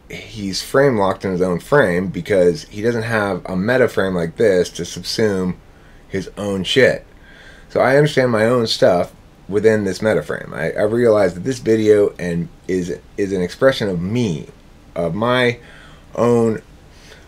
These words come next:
ontology and teleology. And my own purposes are whatever they are. They're varying degrees of purpose, right? Some of them are more, some actions are more purpose than intentional than others, and,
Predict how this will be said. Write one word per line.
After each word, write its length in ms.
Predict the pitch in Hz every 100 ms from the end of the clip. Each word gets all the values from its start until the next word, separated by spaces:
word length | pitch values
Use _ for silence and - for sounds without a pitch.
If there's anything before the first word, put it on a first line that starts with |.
| -
ontology 920 | 90 101 139 143 107 90 95 95 92 -
and 320 | 78 90 82 - - -
teleology. 840 | 135 113 78 57 50 - 50 - - -
And 200 | 85 92
my 160 | 98 127
own 180 | 127
purposes 840 | 120 - 147 117 104 95 95 92 -
are 400 | 82 92 90 85
whatever 420 | 85 101 104 101 98
they 180 | 90
are. 360 | 98 90 62 50
They're 340 | - 95 90
varying 400 | - - 127 117
degrees 420 | 104 87 135 139 98
of 120 | 80
purpose, 480 | 90 - - - 73
right? 260 | 92 90
Some 160 | - 117
of 80 | 110
them 160 | 101
are 60 | 95
more, 360 | 98 101 95 -
some 200 | 139 135
actions 380 | 123 120 110 98
are 60 |
more 160 | 98 92
purpose 300 | - 101 -
than 140 | 92
intentional 460 | 82 - 98 90 85
than 120 | 85
others, 320 | 80 85 104
and, 200 | 90 87